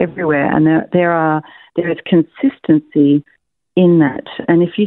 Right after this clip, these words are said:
start to talk to people from different denominations, you start to see those patterns coming out, whichever label is on their church building. It's quite beautiful. But it's what Jesus said. He said, "My Spirit will lead my people into truth."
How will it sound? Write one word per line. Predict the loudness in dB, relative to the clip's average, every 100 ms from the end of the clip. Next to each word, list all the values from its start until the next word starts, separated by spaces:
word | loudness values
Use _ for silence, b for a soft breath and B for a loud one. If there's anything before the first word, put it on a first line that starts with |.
| -2
start | -2 -2
to | -6
talk | -4 -4 -4
to |
people | -4 -4 -4 -4
from | -4
different | -4 -6 -8
denominations, | -8 -2 0 0 0 0 0 -2 b b b _
you | -4 -2
start | -2 -4 -4
to | -8 -4
see | -2 0
those | 0 -2 -6
patterns | -8 -2 -2 -2 -4
coming | 0 0 0
out, | 2 0 0
whichever | -4 -4 -6 -2 -2 -4 B B B
label | -4 -4 -2 -2 -2 -6 _ _ _ -6
is | 0
on | 2
their | 0 0
church | -4 -4
building. | -4 -2 0 0
It's | 0 -4
quite | -4 -4 -4
beautiful. | -4 -4 -4 -4 -6 -10 _ _ _ _ _ _ -8
But | -8
it's | -4
what | -6 -2
Jesus | -4 -4 -6
said. | -4 -2
He | -2 -2
said, | -2
"My | -2 -2
Spirit | -6 _ -6
will | -6 -2
lead | -2 0
my | 0
people | -2 -2 0
into | 0 -2
truth." | -8 -4 -4